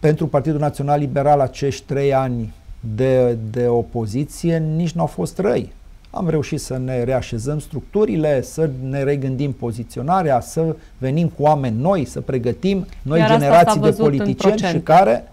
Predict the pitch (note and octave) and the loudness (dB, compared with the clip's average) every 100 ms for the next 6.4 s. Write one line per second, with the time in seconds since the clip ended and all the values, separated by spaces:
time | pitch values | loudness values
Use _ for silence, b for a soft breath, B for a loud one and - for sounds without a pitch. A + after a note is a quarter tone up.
0 | b b b D3 C3 F3 E3+ E3+ D#3+ D#3 | b b b -4 -2 -2 -2 -4 -4 -4
1 | F3+ F3+ E3+ - D#3 - - B B B | -4 -2 -4 -4 -6 -8 -12 B B B
2 | F3 E3 D3 D3 C#3+ C#3 C3+ - C#3 A#2+ | 6 6 6 4 4 2 0 0 2 0
3 | - A#2+ - - G#2+ B2+ D3 D#3+ D#3 E3+ | -4 -8 -8 -8 -2 0 0 -2 -4 -4
4 | E3 D#3+ D#3 D#3+ D#3+ D#3+ D3 D3+ C#3+ D3 | -2 -2 -2 -2 -2 -2 -2 -2 -4 -4
5 | D3 C#3 C3 B2+ B2+ B2 A#2+ - - F3+ | -4 -2 0 -2 -2 -4 -6 -10 -6 -4
6 | G#3+ - G3 | -4 -6 -8